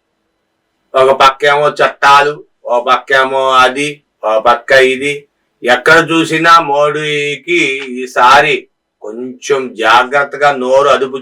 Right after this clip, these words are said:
చేసుకోకపోతే ప్రభుత్వానికి గాని మోదీ కానీ కాలం చెందే రోజులు ముందు కనబడుతున్నాయి. ఏమైనా కానీ మిత్రులారా, మీ విలువైన అభిప్రాయాలు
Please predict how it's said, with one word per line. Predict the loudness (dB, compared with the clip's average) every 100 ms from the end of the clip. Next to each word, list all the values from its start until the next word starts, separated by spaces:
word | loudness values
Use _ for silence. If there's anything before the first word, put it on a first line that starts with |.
| -4
చేసుకోకపోతే | -4 -4 -2 -2 -2 -4 -2 0 2 2 -2 -10 _ _ _ _ -20 _ _ _ _ _ _ _ _ _ _ _ _ _ _ -4
ప్రభుత్వానికి | -2 0 -2 0 2 2 0 -6 -6 -6 -8 _ _ _ _ _
గాని | -6 -2 0 0 -2 -2
మోదీ | -2 -2 -4 -6 -4
కానీ | -2 -2 -4 -6
కాలం | -4 -2 -2 -4 -6
చెందే | -10 -6 -8 -6
రోజులు | -8 -10 -12 -14 -18
ముందు | -20 -14 -14
కనబడుతున్నాయి. | -14 -20 -20 -20 _ _ _ _ _ _ _ _ _ _ _ _ -2
ఏమైనా | 2 4 4 4
కానీ | 4 2 2
మిత్రులారా, | -2 -2 0 2 4 6 6 4 0 _ _ -10
మీ | -8
విలువైన | -4 0 0 2
అభిప్రాయాలు | 0 2 0 2 4 4 4 2